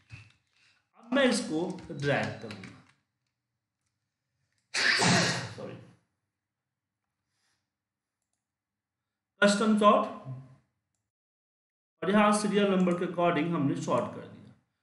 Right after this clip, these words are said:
तो आप देखेंगे कि हर तीसरे line के बाद एक blank row insert हुआ है।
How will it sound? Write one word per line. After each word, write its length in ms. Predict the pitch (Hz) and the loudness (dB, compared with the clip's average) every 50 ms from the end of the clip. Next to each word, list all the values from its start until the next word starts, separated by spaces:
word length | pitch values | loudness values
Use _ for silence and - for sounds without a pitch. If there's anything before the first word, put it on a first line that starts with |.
| _ _ - | _ _ -2
तो 60 | 185 | 0
आप 160 | 185 185 185 | 2 2 2
देखेंगे 440 | 190 196 202 262 269 254 220 196 190 | 2 0 0 0 0 2 2 2 2
कि 140 | 190 - - | 2 0 -4
हर 440 | - - - 196 226 226 - - - | -4 -4 -2 0 0 0 -2 -4 -8
तीसरे 440 | 202 196 190 - - - - 240 233 | -10 -8 -8 -8 -8 -6 -2 -2 0
line 400 | 214 196 180 180 175 175 175 175 | 2 2 2 0 0 -2 -4 -4
के 120 | 180 170 | -2 -2
बाद 580 | 165 156 156 151 151 165 185 180 - - - - 151 | 0 2 2 2 2 2 0 -2 -6 -12 -10 -6 -4
एक 380 | 156 160 160 160 160 - 156 | -2 -2 -2 -4 -8 -12 -12
blank 680 | 147 135 131 131 147 147 139 135 139 143 143 139 139 151 | -12 -10 -8 -4 -2 -2 0 0 0 -2 -2 -4 -4 -6
row 420 | 131 135 135 135 139 - - - 147 | -4 -4 -2 -4 -4 -6 -8 -10 -8
insert 600 | 143 143 143 - - 131 117 113 110 107 - 110 | -6 -6 -6 -6 -4 -4 -4 -4 -6 -8 -12 -16
हुआ 160 | 107 107 104 - | -16 -16 -16 -18
है। 180 | - - _ | -20 -20 _